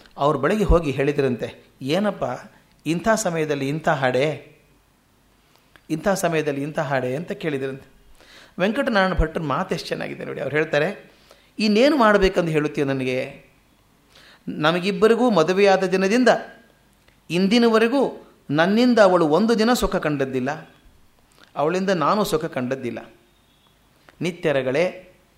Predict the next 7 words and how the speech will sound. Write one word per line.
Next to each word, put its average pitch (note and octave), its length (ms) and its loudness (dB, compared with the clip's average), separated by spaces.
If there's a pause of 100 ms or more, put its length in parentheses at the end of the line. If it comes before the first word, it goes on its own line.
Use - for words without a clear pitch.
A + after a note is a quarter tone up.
(100)
ನಿತ್ಯ F3 260 -2
ಜಗಳದಲ್ಲಿ D#3+ 800 0
ಅವಳಿಗೆ D3+ 320 0
ವಯಸ್ಸು D#3 400 0
ಐವತ್ತಾಯಿತು, D#3 1000 -2
ನನಗೆ C#3+ 220 -2
ಐವತ್ತಾರಾಯಿತು. C#3 840 -4